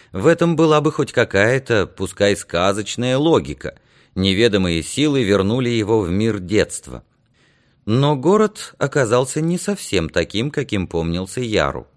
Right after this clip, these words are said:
Чем ближе к центру, тем больше было путаницы.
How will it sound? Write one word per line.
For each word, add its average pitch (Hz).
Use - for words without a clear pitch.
Чем 107
ближе 95
к -
центру, 117
тем 165
больше 101
было 127
путаницы. 82